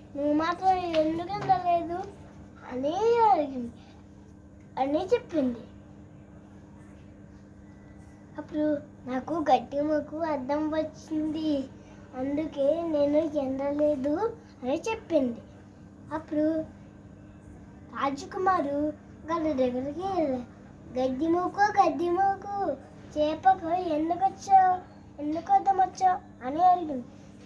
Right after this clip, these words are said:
"నన్ను ఆవు మేయలేదు" అని అడిగింది. అప్పుడు రాజకుమారు ఆవు దగ్గరికి వెళ్ళాడు. "ఆవు, ఆవు,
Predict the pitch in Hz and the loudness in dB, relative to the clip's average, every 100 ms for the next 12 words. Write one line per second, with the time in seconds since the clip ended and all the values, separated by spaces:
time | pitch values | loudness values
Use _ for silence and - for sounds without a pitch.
0 | - 262 294 302 294 277 277 294 320 311 | -8 -4 0 0 4 4 4 4 2 2
1 | 262 277 302 302 294 294 294 269 262 - | 2 2 0 2 2 2 -2 -6 -8 -12
2 | - 254 269 330 427 415 302 254 220 - | -14 -6 0 0 0 -2 -2 -6 -6 -14
3 | - - - - - - - - 330 320 | -20 -20 -20 -20 -20 -18 -18 -10 -4 0
4 | 311 302 311 370 381 427 403 370 277 294 | 4 4 2 -4 -6 0 2 2 2 0
5 | 294 - - - 330 370 339 302 254 254 | 0 -4 -12 4 6 8 6 0 0 -4
6 | - 359 320 233 - - - - - 214 | -4 -4 -2 -4 -10 -20 -20 -20 -14 -2
7 | 247 254 277 339 381 349 330 330 381 | 2 2 4 8 8 10 8 4 2